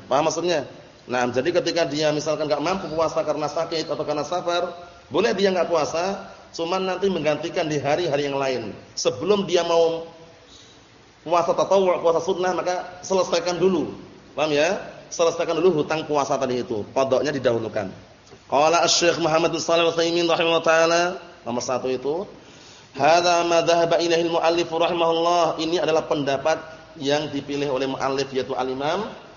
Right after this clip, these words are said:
As-Sa'di rahmatullahi alaihi. Wa huwal masyhur minal madhab.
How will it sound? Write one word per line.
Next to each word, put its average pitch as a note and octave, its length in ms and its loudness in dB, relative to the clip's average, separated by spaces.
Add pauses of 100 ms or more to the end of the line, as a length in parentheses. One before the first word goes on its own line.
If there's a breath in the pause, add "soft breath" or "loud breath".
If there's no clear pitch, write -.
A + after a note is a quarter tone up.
(120)
As-Sa'di C#3 560 -4
rahmatullahi B2+ 480 -4
alaihi. A#2 240 -4 (420)
Wa D3 160 2
huwal E3+ 240 4
masyhur F3 480 4
minal F3 240 0
madhab. C3 380 0